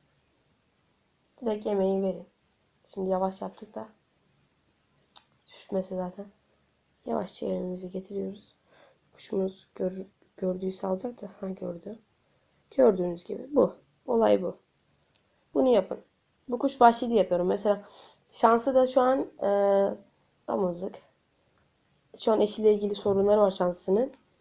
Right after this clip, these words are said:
Şansının yanına bir, yeni bir eş alacağım. İnşallah o zaman da yavrularını size çekeceğim. Gördüğünüz gibi. Böyle verin. Elinizden yesin. Maksat elinizden yesin. Elinizde vakit geçirsin.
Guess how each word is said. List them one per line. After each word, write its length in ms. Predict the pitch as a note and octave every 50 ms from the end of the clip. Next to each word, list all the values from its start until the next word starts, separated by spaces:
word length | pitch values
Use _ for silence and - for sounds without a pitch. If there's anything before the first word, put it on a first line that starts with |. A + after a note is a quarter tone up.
| _ _ _ _ _ _ _ _ _ _ _ -
Şansının 600 | - - A3 G#3 G3 G3 - - G#3 G#3 G#3 G3
yanına 300 | F#3+ F#3+ F#3 F#3+ G3+ G#3
bir, 220 | G3+ G3+ - F#3+
yeni 240 | F#3+ G3 G3 F#3+ F#3+
bir 140 | F#3+ F#3+ F#3+
eş 160 | F#3+ F#3 -
alacağım. 340 | F#3 F3 F3 F#3+ G#3 A3+ A3 - _ _ _ _ _ _ -
İnşallah 360 | G#3 G3 - F#3+ F#3+ F#3 F#3
o 40 | F#3
zaman 260 | F#3 F#3 F3+ F3+ F#3+
da 120 | G3+ G3+
yavrularını 560 | - - F#3+ F#3 F3+ F3+ F3+ F3+ F3+ F#3 F#3+
size 160 | F#3+ - F#3+ F#3
çekeceğim. 540 | F3+ - F3 - - F3+ F3 F#3 F#3+ G#3 G3+ _ _ _ _ _ _ _ _ _ _ _ _ _ _ _ _ _ _ _ _ _ _ _ _ _ _ _ _ _ _ _ _ _ _ _ _ _ _ _ _ _ _ -
Gördüğünüz 460 | - F3+ E3+ E3+ E3+ E3+ F3 F3 -
gibi. 160 | - G#3+ A#3 - - - - _ _ _ _ -
Böyle 240 | - - C4 C4 B3
verin. 280 | B3 G#3 F3 E3+ E3+ _ _ _ _ _ _ _ _ _ _ _ _ -
Elinizden 520 | A#3 A#3 A3 G#3+ G#3 G#3 G3+ G#3+ G#3 G3
yesin. 240 | F#3 F3 - - F3+
Maksat 360 | F#3+ A3 A3+ - - C#4 -
elinizden 360 | - A#3+ A3+ G#3+ G#3 G#3 G#3+ G#3+
yesin. 260 | G3+ F3+ - - -
Elinizde 340 | G3+ G3 G3+ G3+ G3 A3 G#3
vakit 240 | G3 F#3+ - -
geçirsin. 440 | - G3 F#3 - E3+ - - - -